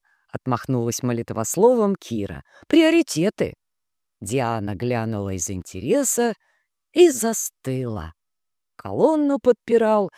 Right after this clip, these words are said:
никто иной, как детектив Джон Ллойд. «Вот только настроишься быть паинькой,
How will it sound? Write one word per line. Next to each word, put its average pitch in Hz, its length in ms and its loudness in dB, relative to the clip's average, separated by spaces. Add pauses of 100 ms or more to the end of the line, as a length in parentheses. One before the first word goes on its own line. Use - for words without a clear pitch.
(180)
никто 165 600 0
иной, 190 500 2 (200)
как 165 260 0
детектив 202 880 0
Джон 175 580 0
Ллойд. 120 600 -4 (920)
«Вот 214 100 -4 (180)
только 196 300 0
настроишься 202 760 0
быть 156 260 -2 (140)
паинькой, 127 680 -2